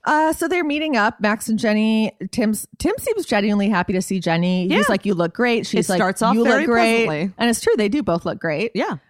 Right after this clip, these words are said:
Speaker 1: Um, then we meet, uh, Becky, Ti-, Tim's very pregnant wife.
Speaker 2: Yes.
Speaker 1: Then
Speaker 2: Um, that actress played a nurse in the season two finale.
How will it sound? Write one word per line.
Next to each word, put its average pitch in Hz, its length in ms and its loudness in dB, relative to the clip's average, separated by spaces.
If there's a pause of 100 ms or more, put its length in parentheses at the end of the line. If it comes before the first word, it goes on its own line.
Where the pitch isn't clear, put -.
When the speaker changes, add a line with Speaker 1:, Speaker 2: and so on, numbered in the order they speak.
Speaker 1:
Um, 233 220 2
then 254 160 2
we 269 100 2
meet, 269 360 0
uh, 240 180 2
Becky, 190 520 -2 (440)
Ti-, - 180 -4 (140)
Tim's 220 360 0 (280)
very 233 320 0
pregnant 247 360 -2
wife. 170 240 -2
Speaker 2:
Yes. 165 480 -6 (400)
Speaker 1:
Then 220 540 2 (640)
Speaker 2:
Um, 202 360 0
that 226 160 2
actress 233 300 -2
played 190 220 -2
a 185 60 -2
nurse 160 300 -2
in 202 60 -4
the 208 100 -2
season 147 300 -6
two 185 140 -6
finale. 226 340 -6